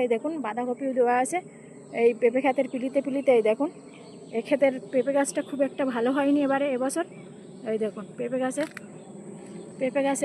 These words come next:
এই যে উপরে, আর এই দেখুন নিচে বাঁধাকপি দেওয়া আছে। এই দেখুন দুই পিলির মাথায় নিচে, এই দেখুন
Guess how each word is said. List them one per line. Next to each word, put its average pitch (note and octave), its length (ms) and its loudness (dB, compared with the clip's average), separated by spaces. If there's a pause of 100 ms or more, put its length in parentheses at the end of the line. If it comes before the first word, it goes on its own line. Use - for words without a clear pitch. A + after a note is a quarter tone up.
এই B3 100 4
যে C4+ 60 6 (100)
উপরে, C4+ 240 6 (1400)
আর A#3 100 -2
এই A3 140 6
দেখুন A#3+ 280 2 (720)
নিচে B3+ 260 6
বাঁধাকপি B3 460 2
দেওয়া C4 260 6
আছে। F4 140 0 (640)
এই G#3+ 140 2
দেখুন G#3+ 200 -4 (100)
দুই B3 120 4 (100)
পিলির C4 320 4
মাথায় C#4 280 2 (960)
নিচে, B3 240 2 (240)
এই G#3 120 -6
দেখুন G3 200 -6